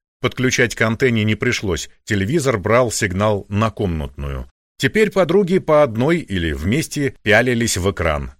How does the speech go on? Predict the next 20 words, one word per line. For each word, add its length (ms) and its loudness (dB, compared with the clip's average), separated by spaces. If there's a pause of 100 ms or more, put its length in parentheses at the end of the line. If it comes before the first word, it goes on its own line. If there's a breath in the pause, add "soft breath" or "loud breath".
не 160 0
мешая 460 2
Боре 280 0
шить 380 -4
или 340 -2
рисовать. 580 -2 (640)
Свой 400 2
проявившийся 840 0
талант 460 -2
он 140 -2
постоянно 720 0
развивал, 640 -2 (120)
исчеркивая 840 0
альбомы, 520 0
которые 400 0
покупал 520 -2
в 80 -2
отделе 420 0
канцтоваров 840 -2
гума. 420 -6